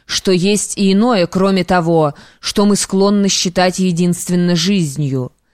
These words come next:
И мы знаем, на пороге сна и бодрствования или прохождения промежуточной между ними области,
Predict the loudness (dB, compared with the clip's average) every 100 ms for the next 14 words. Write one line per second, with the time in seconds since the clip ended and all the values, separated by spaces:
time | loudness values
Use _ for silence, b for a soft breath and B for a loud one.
0 | _ _ -2 2 4 4 2 2 2 0
1 | -2 -8 _ _ -4 0 2 4 2 2
2 | -2 0 0 0 2 0 0 -2 -4 -2
3 | 0 0 -2 -2 -4 b b b 0 2
4 | 2 0 2 0 0 0 0 0 0 0
5 | 2 0 -2 -4 -2 0 0 0 0 0
6 | 0 2 2 2 0 -2 -2 0 -2